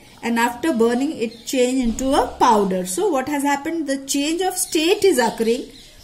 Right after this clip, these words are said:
and change of state shows, uh, the chemic-,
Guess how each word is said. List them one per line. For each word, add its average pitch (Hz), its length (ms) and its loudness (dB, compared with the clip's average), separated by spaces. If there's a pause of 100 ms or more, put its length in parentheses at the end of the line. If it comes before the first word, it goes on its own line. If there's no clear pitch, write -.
(180)
and 233 220 -2
change 311 320 -2
of 320 120 0
state 320 420 -4
shows, 262 600 0 (520)
uh, 190 300 -2
the 240 500 0 (720)
chemic-, 240 460 0